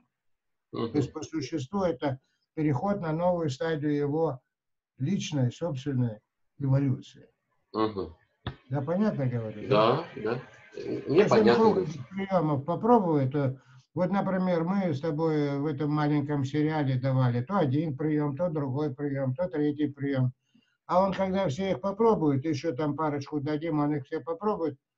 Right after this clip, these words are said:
Speaker 2: и вдруг он поймёт: «А, вот оно как оно, оказывается. Оказывается, я это и сам могу.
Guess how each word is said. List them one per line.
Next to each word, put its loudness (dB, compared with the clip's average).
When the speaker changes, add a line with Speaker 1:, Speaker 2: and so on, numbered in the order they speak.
Speaker 2:
и -6
вдруг 4
он 0
поймёт: 0
«А, 6
вот 6
оно 2
как 0
оно, 4
оказывается. -8
Оказывается, -2
я 0
это -6
и -4
сам -2
могу. -2